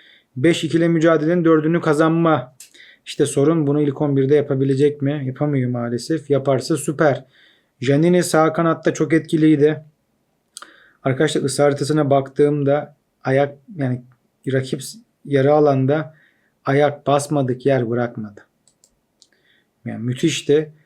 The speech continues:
Abdülkadir Parmak da iyiydi. Orta sahada çok iyiydi tek başına olmasına rağmen. Ama şunu es geçmiyoruz. Takım ikinci yarı hiç beğenmedim. Ben o pozisyonları gol sayarım hocam. O pozisyonlar gol. Yani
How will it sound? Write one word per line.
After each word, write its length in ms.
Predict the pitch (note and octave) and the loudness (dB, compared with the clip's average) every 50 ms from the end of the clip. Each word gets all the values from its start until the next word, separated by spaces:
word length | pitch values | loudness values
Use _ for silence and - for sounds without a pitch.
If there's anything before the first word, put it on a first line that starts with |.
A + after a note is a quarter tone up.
| _ _ _ _ - | _ _ _ _ -8
Abdülkadir 580 | - B2+ B2+ - - C#3 C#3 D3 C#3 D#3 D#3 D#3 | -6 -6 -6 -2 -4 0 0 2 2 2 2 2
Parmak 440 | D3+ D3+ D3+ D#3+ E3+ E3+ E3+ - | 2 0 2 2 0 -2 -2 0
da 40 | F#3 | 2
iyiydi. 300 | F3 F3 E3+ E3+ D#3+ E3+ | 2 4 4 2 2 2
Orta 260 | E3 D3+ C#3+ D3 D#3 | 2 2 2 0 -2
sahada 340 | C#3+ C3+ - D#3 D#3 D#3 D#3 D3+ | -2 0 0 2 2 2 2 0
çok 220 | - D#3+ D3+ D#3+ | 0 -2 0 2
iyiydi 160 | E3+ E3+ D#3+ | 2 2 2
tek 220 | E3 D#3 D3 D3+ - | 2 0 -2 0 -2
başına 280 | D3+ C3 D3 D3+ D#3 | -2 0 0 0 0
olmasına 440 | D3+ D3+ D3+ D3 C#3+ D3+ D#3 D#3+ D#3+ | 0 0 0 0 -2 0 0 0 2
rağmen. 480 | E3 D#3+ D#3+ D#3 D#3 D#3+ F3 F3 F3 - _ _ - _ _ _ _ - | 2 2 2 2 2 0 0 -2 -4 -12 _ _ -20 _ _ _ _ -6
Ama 180 | C#3+ D3+ D#3+ | -2 -2 -2
şunu 340 | D3 - D3 D3+ D#3 D#3+ E3 - - _ _ _ _ _ _ _ _ _ - | 0 0 0 0 0 0 -2 -4 -10 _ _ _ _ _ _ _ _ _ -4
es 200 | D3 C#3 C3 - | -2 -2 -2 0
geçmiyoruz. 640 | - D#3 D3+ D#3 - E3 D#3 D#3 D3+ D#3 E3 D#3+ - | 0 0 0 0 0 0 2 2 2 0 -2 -6 -6
Takım 300 | - - C#3 C3 - D3+ | -6 -6 -4 -2 -2 -2
ikinci 360 | D3 C3+ - D3+ C#3+ C#3 C#3+ | -2 -2 -2 -2 -2 2 2
yarı 180 | D#3 D#3 D3+ D3+ | 4 4 4 4
hiç 200 | D#3+ D#3 - - | 2 0 0 0
beğenmedim. 540 | D3+ D3 D3+ D3+ D3 C#3+ C3+ B2 A#2+ G#2+ - _ _ _ _ _ _ _ _ _ - _ _ _ - _ _ _ _ - | 2 2 2 2 2 0 -2 -2 -4 -8 -10 _ _ _ _ _ _ _ _ _ -20 _ _ _ -20 _ _ _ _ 0
Ben 100 | D3+ E3 | 2 2
o 100 | E3 D3 | 2 0
pozisyonları 600 | C#3+ D#3 D#3 D3 C3+ - E3 D#3 D#3 E3 F3 F3 | 0 0 -2 -2 0 2 2 2 2 2 2 4
gol 200 | D#3 E3+ E3+ D#3 | 4 4 2 2
sayarım 360 | - E3+ D#3+ D3 C#3 C#3 C#3 | 2 2 2 2 2 2 0
hocam. 380 | D3 C#3+ D3+ D#3 C3+ B2 - - _ _ _ _ _ _ _ _ - | 0 0 2 0 0 0 -4 -10 _ _ _ _ _ _ _ _ -6
O 80 | D#3+ | -2
pozisyonlar 640 | C3 D3+ C#3+ D3 C3+ C3 - D3 C#3+ D3 E3 F#3 F#3 | 0 0 0 0 0 0 0 0 2 4 2 2 2
gol. 300 | E3+ D#3 F3+ F3 D#3 B2+ - - _ _ _ _ _ _ _ _ _ _ _ _ _ _ _ _ _ _ _ _ _ _ _ _ _ _ _ _ - | 4 4 4 4 4 0 -6 -14 _ _ _ _ _ _ _ _ _ _ _ _ _ _ _ _ _ _ _ _ _ _ _ _ _ _ _ _ -2
Yani 400 | C#3 C#3+ D3 D3 C#3+ C#3 C#3 | 0 2 2 2 2 0 -2